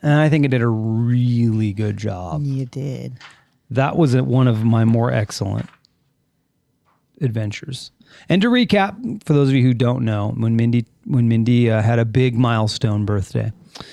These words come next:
Speaker 1: uh, took her to one of our favorite places, Cambria, California.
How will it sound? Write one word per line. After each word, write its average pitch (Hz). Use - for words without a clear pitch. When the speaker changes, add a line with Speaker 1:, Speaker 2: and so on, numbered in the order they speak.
Speaker 1:
uh, 117
took -
her 135
to 135
one 127
of 120
our 117
favorite 127
places, 120
Cambria, 120
California. 113